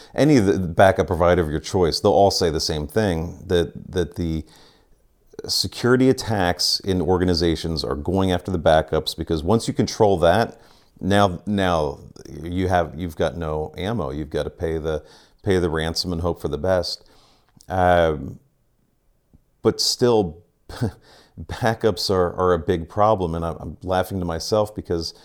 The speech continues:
this came up at the end of last year. If you look at the cloud service providers,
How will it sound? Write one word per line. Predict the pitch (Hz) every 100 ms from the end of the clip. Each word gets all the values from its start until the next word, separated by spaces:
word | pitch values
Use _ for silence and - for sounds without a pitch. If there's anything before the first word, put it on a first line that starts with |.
| _ _ _ _
this | 104 104
came | - 104
up | 101 92
at | 90
the | 85
end | 90
of | 82
last | 82 85 - -
year. | 123 120 87 87 _ _ _ _ _ _ _ _
If | 98 95
you | 104
look | 104 143
at | 165
the |
cloud | - - 117 117
service | - 110 110
providers, | - 90 85 78 78 78 -